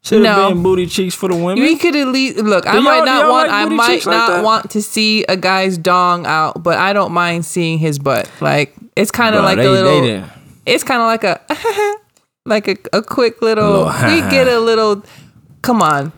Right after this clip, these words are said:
Speaker 1: Why they don't got no weird asses
Speaker 2: They
Speaker 1: like
Speaker 2: show
Speaker 1: booties?
Speaker 2: all the girls' butts. They show all
Speaker 1: No,
Speaker 2: the
Speaker 1: I'm saying,
Speaker 2: breasts.
Speaker 1: why they,
Speaker 2: They
Speaker 1: why
Speaker 2: show
Speaker 1: they
Speaker 2: vaginas. They've been doing that for years.
Speaker 1: Oh,
Speaker 2: So
Speaker 1: but
Speaker 2: finally, girls get some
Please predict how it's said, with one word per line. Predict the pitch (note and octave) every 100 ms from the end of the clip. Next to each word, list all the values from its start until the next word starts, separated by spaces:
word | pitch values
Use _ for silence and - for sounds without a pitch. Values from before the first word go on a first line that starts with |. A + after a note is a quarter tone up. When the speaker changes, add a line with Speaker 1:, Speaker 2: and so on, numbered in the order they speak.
| _
Speaker 1:
Why | - D#3+
they | D#3+
don't | D#3 C#3+
got | D3 D3
no | C#3+
weird | C3+ D3+ D#3 C#3
asses | A#2 A2 - A2+
Speaker 2:
They | B3+ -
Speaker 1:
like | -
Speaker 2:
show | C4 B3 -
Speaker 1:
booties? | -
Speaker 2:
all | F#3+ A3 A#3+ B3+
the | B3
girls' | B3 A#3+ A#3+ A#3+
butts. | G3 G#3 G#3 G3+ - -
They | G3 A3
show | - F3+ D3 -
all | E3 F#3
Speaker 1:
No, | F#3+ A3
Speaker 2:
the | D#3
Speaker 1:
I'm | E3+
saying, | F#3 F#3+ F3+ F3+
Speaker 2:
breasts. | F#3 G2+
Speaker 1:
why | D3 F3+
they, | F#3
Speaker 2:
They | F#3 G#3
Speaker 1:
why | F3
Speaker 2:
show | G#3+
Speaker 1:
they | G#3 G#3+
Speaker 2:
vaginas. | G3 F#3 F3+ F3 E3+ E3+
They've | F#3 F3+
been | G3+ F#3+
doing | F3+ G3+ G#3
that | G3+ G3+
for | - G#3 G3+
years. | G3 F3+ F3+ F3+ E3+ E3 E3 D#3+ - -
Speaker 1:
Oh, | G#3+ G3+
Speaker 2:
So | A3 A#3
Speaker 1:
but | -
Speaker 2:
finally, | A3 G#3+ G#3 G3+ G3 G3
girls | F3 F#3 F3+
get | F3 F3+ E3+
some | F3